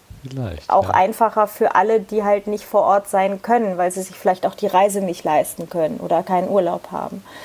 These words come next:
Speaker 2: Und dass es dann halt eben so ein bisschen Level Playing Field für alle macht.
Speaker 1: Ja, also, also dann, dann müsste man im Prinzip den, den Bildschirm nur auf Kopfhöhe bringen und ein, äh, irgendein, so eine Art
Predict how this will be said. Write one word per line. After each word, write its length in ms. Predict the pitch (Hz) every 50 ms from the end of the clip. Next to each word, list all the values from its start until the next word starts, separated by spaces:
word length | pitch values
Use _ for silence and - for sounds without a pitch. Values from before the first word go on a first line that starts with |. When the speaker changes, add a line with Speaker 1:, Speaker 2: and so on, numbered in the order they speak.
| - - - - - - -
Speaker 2:
Und 80 | 190 180
dass 160 | 170 175 -
es 120 | 185 - -
dann 180 | 190 185 190
halt 180 | 190 185 175 -
eben 200 | 190 190 190 180
so 100 | 190 185
ein 60 | 185
bisschen 420 | 185 - - 202 190 185 185 180 - -
Level 300 | 185 185 180 180 190 175
Playing 420 | 180 - - 175 175 185 185 190
Field 320 | 185 - - 196 185 185 -
für 160 | - 190 -
alle 180 | - 175 185 190
macht. 380 | 185 165 170 - - - - - - - - _ - - - - - _ _ _ _ _ _ _ _ _ _ _ _ _ _ _ _ _ _ _ _ _ - - - _ _ _ _ _ _ - _ - _ _ - - - - - - - - -
Speaker 1:
Ja, 320 | 143 165 143 87 80 80
also, 200 | 73 110 107 110 - - 110 - -
also 260 | - 117 123 131 123
dann, 240 | 101 - 117 120 123 -
dann 140 | - 120 120
müsste 240 | 131 151 - - 151
man 120 | 139 135
im 100 | 131 127
Prinzip 360 | 117 131 123 - - 143 131
den, 220 | - 131 120 113 104
den 180 | 107 110 104
Bildschirm 460 | - 107 123 143 - - 160 147 139 123
nur 180 | 123 131 123
auf 180 | 117 117 - -
Kopfhöhe 540 | - 135 123 - - - 165 170 170 165 147
bringen 400 | - - 139 147 151 175 160 -
und 200 | 127 123 117 -
ein, 380 | - 113 117 117 117 117 113 101
äh, 340 | 95 107 104 104 107 104 101 98 - - -
irgendein, 600 | 113 107 107 - - 104 101 101 101 98 95 87 - - - - - - - - -
so 80 | 110
eine 120 | 104 104 76
Art 500 | 73 98 101 - - - - - -